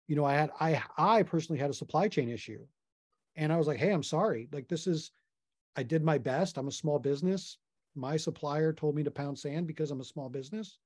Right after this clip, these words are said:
and I'm doing my best." That is what people wanna hear. And so that becomes marketing by itself,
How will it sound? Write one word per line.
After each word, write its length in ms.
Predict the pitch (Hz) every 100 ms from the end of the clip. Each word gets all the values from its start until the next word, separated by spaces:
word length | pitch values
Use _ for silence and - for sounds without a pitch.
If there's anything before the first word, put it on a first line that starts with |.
| _ _ _ _ -
and 560 | 160 160 156 156 156 - _ _ _ _ _ _ _ _ _ -
I'm 120 | -
doing 200 | 151 180
my 100 | 175
best." 400 | 160 208 233 - _ _ _ _ _ -
That 400 | 110 160 190 185
is 100 | 190
what 160 | 135 147
people 280 | - 156 131
wanna 200 | 123 110
hear. 240 | 107 98 _ _ _ _ _ _ -
And 160 | 147
so 420 | 131 156 139 131 - - - - _ -
that 220 | 151 175 _ 151
becomes 340 | 156 180 135
marketing 420 | 147 233 135 120
by 140 | 120 127
itself, 540 | 123 160 156 110 -